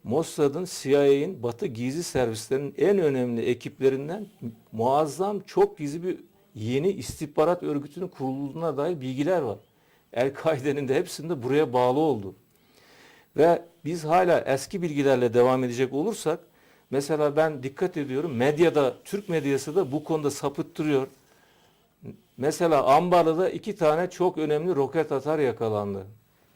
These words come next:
Bunlar güya Mısır'a gönderiliyormuş gibi gösterildi. Giz-, e, numaraları değiştirdi konteynerlerin. Çok önemli bir olaydı o.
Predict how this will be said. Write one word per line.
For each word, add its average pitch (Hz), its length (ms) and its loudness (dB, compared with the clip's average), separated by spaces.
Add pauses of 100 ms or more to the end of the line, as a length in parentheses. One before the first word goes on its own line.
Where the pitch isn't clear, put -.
(680)
Bunlar 143 360 0 (160)
güya 156 360 4 (240)
Mısır'a 143 360 0
gönderiliyormuş 135 840 2
gibi 113 200 -6
gösterildi. 110 760 -4
Giz-, 117 680 -8
e, 120 380 0
numaraları 147 500 6
değiştirdi 120 460 -2
konteynerlerin. 107 800 -6 (100)
Çok 190 240 4
önemli 175 400 0
bir 170 80 0
olaydı 135 500 4
o. 101 160 -2